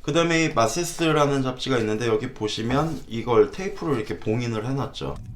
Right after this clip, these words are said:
어덜트 콘텐츠. 이거 같은 경우는 굉장히 난해해요. 난해하고 선정적이고. 그러니까 패션을 입문하시는 분이라면 별로 그렇게 좋아할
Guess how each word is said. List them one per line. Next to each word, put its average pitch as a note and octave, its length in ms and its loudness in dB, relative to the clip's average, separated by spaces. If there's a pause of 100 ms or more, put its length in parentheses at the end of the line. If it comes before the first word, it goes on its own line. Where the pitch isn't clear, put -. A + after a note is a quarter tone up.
(340)
어덜트 B2+ 720 2 (300)
콘텐츠. D#3 420 -2 (100)
이거 C#3 280 4
같은 E3 320 4
경우는 C#3+ 580 2
굉장히 C#3+ 480 0
난해해요. F#2+ 680 2 (180)
난해하고 B2 1040 2
선정적이고. F3+ 880 -2 (220)
그러니까 C#3+ 200 0
패션을 G#3 400 4
입문하시는 D3+ 920 2
분이라면 A#2+ 800 0
별로 A#2+ 500 0
그렇게 G#2+ 240 -6
좋아할 A#2+ 720 4